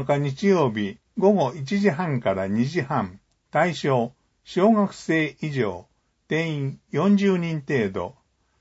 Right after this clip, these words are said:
問い合わせ、同グループの石井さん。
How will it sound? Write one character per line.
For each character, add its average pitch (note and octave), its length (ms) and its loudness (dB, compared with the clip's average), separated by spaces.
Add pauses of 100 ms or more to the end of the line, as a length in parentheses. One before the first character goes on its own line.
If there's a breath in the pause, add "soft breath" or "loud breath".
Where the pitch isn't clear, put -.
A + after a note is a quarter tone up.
(160)
問 E3+ 240 0
い F3 60 2
合 D#3 80 4
わ C#3 140 0
せ、 A#2 320 -6 (480)
同 D3+ 440 2
グ C3+ 160 0
ル F#3 140 4
ー C#3+ 40 0
プ B2+ 160 -4
の G#2 200 -2
石 E3 380 -4
井 - 20 -4
さ C3 220 -4
ん。 A#2 180 -6